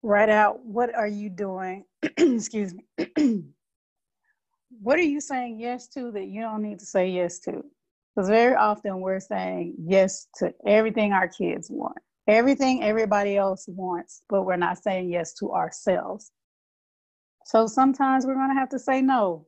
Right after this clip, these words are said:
You may feel guilt about it, but guess what? You won't feel as overwhelmed. You won't feel stressed out because you're trying to do everything.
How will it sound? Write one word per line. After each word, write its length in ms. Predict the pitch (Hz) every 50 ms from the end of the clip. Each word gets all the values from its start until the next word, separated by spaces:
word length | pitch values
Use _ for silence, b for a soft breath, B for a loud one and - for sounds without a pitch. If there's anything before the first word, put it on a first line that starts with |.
| _ _ _
You 140 | 196 180 190
may 200 | 190 185 180 180
feel 240 | 180 - 196 185 165
guilt 320 | 147 180 185 190 208 208
about 320 | 208 196 214 220 226 226
it, 180 | 240 262 254 - _ _ _ _ _ _ _ _ _ _ _
but 140 | - 190 180
guess 200 | 202 233 240 233
what? 280 | 269 262 247 214 170 170
You 80 | 208 233
won't 260 | 247 240 247 233 220
feel 280 | - 240 226 226 247
as 200 | - - 196 190 -
overwhelmed. 920 | 254 233 226 226 202 196 185 185 208 220 240 220 180 165 160 156 160 - -
You 200 | 190 175 208 220
won't 280 | 208 196 185 180 185
feel 300 | - 226 196 185 180 180
stressed 680 | 180 - - - - - 202 196 190 175 - - _ _ _ -
out 380 | 208 196 180 180 180 - - _ _ _ _ _ _ _
because 320 | - 202 196 214 202 180 185
you're 80 | 196
trying 340 | 185 - 214 196 190 185 185
to 120 | 175 - 175
do 200 | 160 180 175 175 -
everything. 640 | - 208 202 196 185 175 175 - 185 180 175 202